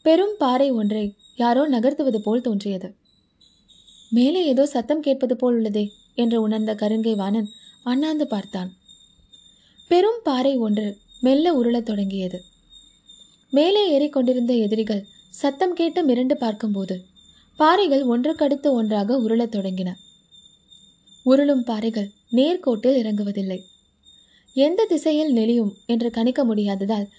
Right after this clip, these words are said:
வீரர்கள் எங்கும் தெரித்து சிதறினர். இருட்டு ஒன்றின் ஓசையை இன்னொன்றுக்கு மாற்றி காட்டக்கூடியது. எனவே பாறைகள் எல்லா பக்கங்களும் உருளுவதை போல் உணர்ந்தனர். எதிரிகள் தாக்கத் தொடங்கிவிட்டார்கள் என்று தெரிந்ததும்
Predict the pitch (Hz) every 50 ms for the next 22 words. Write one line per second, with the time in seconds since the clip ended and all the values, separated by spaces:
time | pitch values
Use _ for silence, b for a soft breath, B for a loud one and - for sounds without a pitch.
0 | b b b b - 247 277 339 359 359 302 233 226 240 254 247 226 220 226 226
1 | 269 285 277 277 269 262 277 294 285 302 277 - 220 202 202 196 190 185 185 180
2 | - _ _ _ _ _ _ _ _ _ _ _ _ _ _ _ _ _ _ _
3 | _ _ _ _ _ _ - 254 262 269 277 277 - 202 185 - - - _ _
4 | - - - - 269 285 302 339 370 339 277 247 247 240 - 247 240 254 269 254
5 | 240 240 269 302 294 262 262 262 - 285 254 220 220 254 247 - 277 - 226 208
6 | 208 208 202 - 202 196 190 190 180 185 - _ _ _ _ _ - b b b
7 | b b b b 269 269 262 247 247 233 214 214 - _ _ - 269 269 285 320
8 | 359 339 339 359 349 269 233 220 240 269 294 294 302 294 294 294 294 302 302 311
9 | 302 254 240 233 247 247 240 220 226 220 214 - 220 247 285 254 208 208 202 196
10 | 185 190 185 180 180 - _ _ - - - _ _ _ _ - - - - -
11 | _ _ _ _ _ - _ _ - _ _ _ _ _ b b b b b b
12 | - 277 302 415 415 403 311 294 294 294 294 247 247 247 - 302 302 262 247 247
13 | 240 247 233 233 226 233 220 214 208 220 202 202 _ _ - 233 233 226 226 220
14 | 220 220 208 208 208 208 208 220 233 214